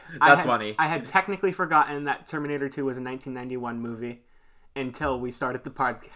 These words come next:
Speaker 2: <laughs> started the podcast.
Speaker 1: Okay.
Speaker 2: But
Speaker 1: Yeah.
Speaker 2: so that's why I put him on the eighties, but really he belongs in the nineties 'cause it's when he actually becomes a hero. He goes
Speaker 1: Yeah.
Speaker 2: back in time to save the kid. It's,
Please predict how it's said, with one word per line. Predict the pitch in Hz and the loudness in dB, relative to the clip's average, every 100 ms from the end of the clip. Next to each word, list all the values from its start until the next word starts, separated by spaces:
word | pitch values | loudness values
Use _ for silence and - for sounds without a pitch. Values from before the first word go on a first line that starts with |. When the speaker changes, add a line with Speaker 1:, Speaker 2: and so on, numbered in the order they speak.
| - | -20
Speaker 2:
<laughs> | - 135 - | -12 -10 -8
started | - 135 135 | -4 -4 -2
the | 135 | -4
podcast. | 123 110 120 117 - - - | -4 -4 -6 -6 -6 -8 6
Speaker 1:
Okay. | 185 - 127 104 - - - - - _ _ - - - - - - | 6 8 4 2 -4 -20 -20 -20 -20 _ _ -12 -10 -10 -14 -16 2
Speaker 2:
But | 214 208 - | 8 8 6
Speaker 1:
Yeah. | - - _ _ _ | -6 -20 _ _ _
Speaker 2:
so | - | 2
that's | 175 175 | 2 4
why | 196 | 4
I | |
put | 185 190 | 4 0
him | 170 | -2
on | 160 | -2
the | 143 | -4
eighties, | 139 135 | -4 -4
but | 127 151 | -2 0
really | 185 208 190 | 4 4 4
he | 165 | 0
belongs | 147 147 143 | -2 -2 -2
in | 143 | -4
the | 127 | -6
nineties | 123 123 120 | -8 -10 -10
'cause | - 120 | -10 -10
it's | 123 | -10
when | 127 123 | -10 -8
he | 120 | -8
actually | 113 - 120 - _ | -8 -8 -12 -12 _
becomes | 123 120 117 113 | -8 -6 -10 -10
a | 117 | -12
hero. | 120 110 110 113 - | -10 -10 -8 -10 -8
He | 139 | -4
goes | 131 147 | 0 0
Speaker 1:
Yeah. | |
Speaker 2:
back | - 135 | 2 0
in | 151 | 0
time | 127 127 127 | -4 -4 -6
to | 123 | -10
save | 127 120 | -10 -10
the | 120 | -12
kid. | 117 117 110 | -14 -12 -10
It's, | 113 - - | -12 -16 -20